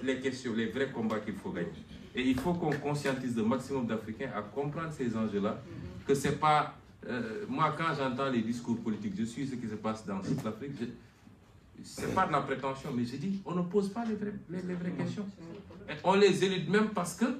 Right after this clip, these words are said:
comme quelqu'un l'a dit ici, c'est pas seulement tous mes amis présidents africains, mais tous mes, mon ami président, les, chez nous, les gens aiment bien dire, je suis l'ami de tel président, de tel pays, euh, occidental, et cetera.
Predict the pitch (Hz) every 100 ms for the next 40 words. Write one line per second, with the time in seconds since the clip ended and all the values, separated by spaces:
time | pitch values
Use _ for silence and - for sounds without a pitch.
0 | - - - - - - 185 180 180 175
1 | 175 160 151 143 143 143 190 208 - -
2 | 165 165 190 180 175 160 165 156 - -
3 | - 175 160 151 143 143 143 139 139 123
4 | 131 117 120 110 104 92 - - - 135
5 | 170 165 156 139 123 135 - 123 131 143
6 | 151 147 147 143 151 139 139 135 127 123
7 | 110 - - - 123 156 156 - - -
8 | 151 156 151 135 143 139 135 131 139 131
9 | 120 120 135 123 127 113 113 131 127 120
10 | 113 110 110 107 98 98 113 - 110 107
11 | 101 98 - - - - 101 101 92 -
12 | - - - - 98 - 120 120 120 117
13 | 104 98 113 110 98 107 -